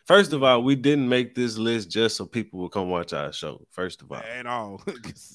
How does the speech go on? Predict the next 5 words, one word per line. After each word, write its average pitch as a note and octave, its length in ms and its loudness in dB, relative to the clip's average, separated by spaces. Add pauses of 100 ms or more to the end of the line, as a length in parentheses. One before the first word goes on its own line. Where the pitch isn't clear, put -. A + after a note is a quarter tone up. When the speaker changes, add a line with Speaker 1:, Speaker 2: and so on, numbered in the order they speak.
Speaker 2:
<laughs> - 640 -20
Speaker 1:
First G#2 320 -6
of E2 80 -12
all. C#2 260 -12 (460)
Second, C#3 480 0